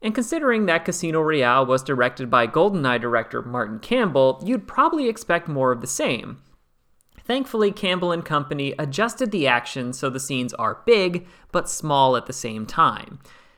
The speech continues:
The famous parkour chase is a great example. When you boil it down to its core elements, this chase is a foot race between Bond and the bomber.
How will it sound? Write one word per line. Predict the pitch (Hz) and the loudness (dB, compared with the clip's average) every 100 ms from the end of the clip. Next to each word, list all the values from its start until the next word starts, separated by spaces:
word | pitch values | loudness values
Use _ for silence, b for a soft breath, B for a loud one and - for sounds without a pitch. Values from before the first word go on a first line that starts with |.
| b | b
The | 180 | -2
famous | 277 330 233 | -2 -2 -4
parkour | - 185 170 - 160 170 | 0 2 2 2 2 2
chase | 196 185 190 | -2 -2 -4
is | - 147 | -4 -4
a | 135 | -2
great | 139 117 | -2 -2
example. | 110 120 113 - - - b b b - | -4 -6 -6 -8 -12 -14 b b b -2
When | 196 | -2
you | 208 | 0
boil | 156 196 285 | 0 2 2
it | 311 - | 0 0
down | 170 170 | 0 0
to | 160 | 0
its | 151 - | -4 -4
core | - 151 147 | -4 0 2
elements, | 151 160 143 127 - | 2 2 0 -4 -6
this | - 151 | -8 -8
chase | - - 220 226 220 | -8 -4 -2 -2 -6
is | 147 | -4
a | 139 | -6
foot | - - - | -4 -8 -4
race | 131 - - | -6 -6 -12
between | 123 - 131 127 | -12 -8 -8 -2
Bond | 131 123 120 120 | 2 2 0 -4
and | 110 107 | -8 -6
the | |
bomber. | - 175 120 110 - | 2 4 4 0 -12